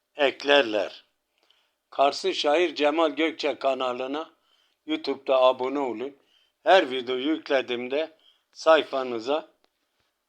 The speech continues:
düşüyor. YouTube'a düşer düşmez sayfanıza da düşüyor. Seven de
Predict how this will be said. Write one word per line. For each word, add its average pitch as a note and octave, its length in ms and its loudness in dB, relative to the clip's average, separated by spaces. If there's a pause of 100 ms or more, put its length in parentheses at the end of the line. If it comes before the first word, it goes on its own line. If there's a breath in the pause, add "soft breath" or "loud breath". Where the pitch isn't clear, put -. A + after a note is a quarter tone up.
(260)
düşüyor. A#2 600 -10 (1000)
YouTube'a C#3+ 480 -4
düşer B2+ 400 -6
düşmez B2 440 -10
sayfanıza A2+ 800 -10
da A#2 200 -12
düşüyor. F#2+ 420 -18 (1900 soft breath)
Seven F3 540 4
de G2+ 260 0